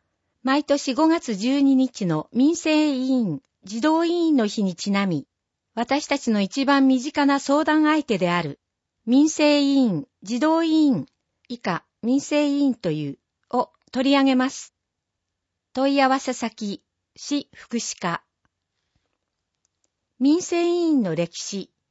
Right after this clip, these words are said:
千九百十七年、大正六年に、岡山県に設置された、再生顧問制度が民生委員の源と言われ、翌年に大阪府で始まった、方面委員制度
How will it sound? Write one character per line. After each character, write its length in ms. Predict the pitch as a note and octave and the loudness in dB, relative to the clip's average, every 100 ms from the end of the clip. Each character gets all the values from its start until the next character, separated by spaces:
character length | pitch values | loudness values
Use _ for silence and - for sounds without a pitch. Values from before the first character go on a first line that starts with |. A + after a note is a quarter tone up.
| _ _ _ _ _ _ _ | _ _ _ _ _ _ _
千 320 | - E4 F#4 | -6 -4 -2
九 200 | D#4 D#4 | -2 -2
百 300 | C4 A#3+ F#3+ | -2 -6 -6
十 240 | F#3 C4+ | -4 0
七 260 | D4 D4 C#4+ | 2 2 2
年、 300 | B3+ F3 - _ _ _ _ - | 0 -2 -6 _ _ _ _ -6
大 200 | C#4+ D#4 | -4 -4
正 280 | - C#4 | -2 -2
六 260 | B3+ B3 C#4 | -2 -2 0
年 220 | C#4 G#3 | 0 0
に、 240 | F3 D#3+ - _ _ _ | -4 -6 -8 _ _ _
岡 220 | G#3 D4 | -8 -2
山 280 | D#4 E4 F4+ | -2 -2 -4
県 200 | - C4 | -2 0
に 100 | G#3 | 0
設 220 | - F#3+ | -4 -8
置 100 | - | -8
さ 200 | - A#3+ | -6 -2
れ 100 | A3+ | -2
た、 300 | A3+ A3 G#3+ - _ _ _ | -4 -6 -6 -12 _ _ _
再 280 | - C#4 D#4+ | -6 -4 -4
生 260 | - C#4 C4+ | -2 -2 0
顧 180 | B3 | 0
問 200 | B3+ D#4 | 2 2
制 260 | D#4 D#4+ D4+ | 0 -2 -2
度 220 | F#3 D3 _ _ _ A3+ | -2 -6 _ _ _ -4
が 240 | A#3 - - | -4 -4 -2
民 220 | B3 D4+ | 0 0
生 280 | - D#4+ D#4+ | -2 0 2
委 40 | |
員 320 | D#4+ C#4+ G#3 | 2 2 2
の 140 | E3 D#3+ | -2 -2
源 500 | G3+ C4+ C#4 C4 A#3+ | 0 2 2 0 -2
と 180 | A#3+ | -2
言 160 | G#3 G#3+ | -2 -2
わ 120 | G#3 | -2
れ、 220 | G3+ G3 _ _ _ _ - | -2 -6 _ _ _ _ -6
翌 240 | A#3+ A#3+ | -4 -2
年 320 | C#4+ D4+ C#4+ | -2 -2 0
に 160 | C#4 C4 | 2 2
大 120 | A#3 | 0
阪 340 | D4+ F4 E4 E4+ | -2 -2 -2 -4
府 120 | C#4 | -2
で 100 | G#3 | -4
始 260 | F3 E3 F#3+ | -4 -4 -4
ま 80 | |
っ 80 | G3 _ | -6 _
た、 240 | F#3+ F3+ _ _ _ _ | -6 -6 _ _ _ _
方 260 | - C#4+ D#4 | -2 2 4
面 280 | D#4 D4+ D4+ | 4 4 4
委 200 | D4 D4 | 4 2
員 100 | D4+ | 0
制 300 | - D4 A3 | 0 0 0
度 220 | F3 | -2